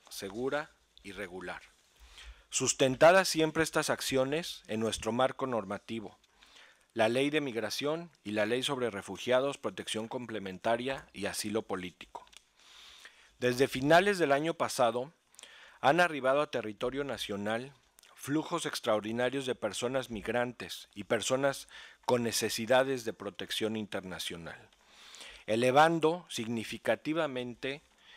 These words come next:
el número en los puntos de ingreso de la frontera sur y en las rutas de tránsito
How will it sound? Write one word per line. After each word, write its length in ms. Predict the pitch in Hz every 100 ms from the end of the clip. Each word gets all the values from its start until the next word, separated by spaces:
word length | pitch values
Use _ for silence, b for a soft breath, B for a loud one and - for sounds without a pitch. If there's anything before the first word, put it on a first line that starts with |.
| B
el 280 | 107 117 120 -
número 460 | 143 180 160 123
en 80 | 113
los 120 | 110
puntos 420 | - 135 135 143 123
de 100 | 113
ingreso 440 | 107 117 127 147
de 80 | 123
la 140 | 92
frontera 480 | - 98 95 120 120
sur 320 | - 101 107 - B B B
y 100 | 101
en 120 | 113 113
las 140 | 110
rutas 360 | 135 139 139 117
de 100 | 104
tránsito 760 | 120 131 131 - 95 - -